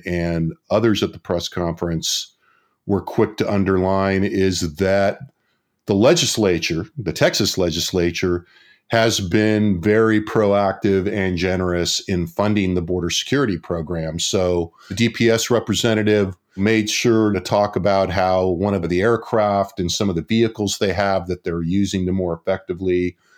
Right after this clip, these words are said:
quote unquote, secure the border. And they had a couple of props there in the background, I'm sure accidentally in the camera shot, you know, had been paid for, you know, very, with the generous fu-, and, and attentive funding of the legislature.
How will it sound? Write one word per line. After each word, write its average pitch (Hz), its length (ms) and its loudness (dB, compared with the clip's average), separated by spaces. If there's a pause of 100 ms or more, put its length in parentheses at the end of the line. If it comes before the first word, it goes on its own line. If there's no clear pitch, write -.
(160)
quote 110 240 2
unquote, 101 380 0
secure - 400 -2
the 85 80 -2
border. 101 480 2
And 78 100 -2
they 73 100 -2
had 85 200 -2
a 80 40 -4
couple - 300 -8
of 69 100 -10
props 80 480 -4
there 85 240 -2
in 82 80 -6
the - 80 -12
background, 85 800 -4 (880)
I'm 90 120 -2
sure 98 260 0
accidentally 85 760 -2
in 82 100 -4
the 78 60 -6
camera 87 340 -4
shot, 82 480 -4 (1120)
you 131 60 6
know, 101 160 4
had 110 200 2
been 120 140 4
paid 117 280 4
for, 113 380 4
you 110 60 4
know, 104 100 4
very, 107 480 4
with 92 220 0
the 92 60 0
generous 113 440 2
fu-, - 260 -2
and, 101 240 0
and 98 220 0
attentive 101 480 -2
funding 101 420 0
of 82 120 -4
the 87 80 -4
legislature. 101 1040 0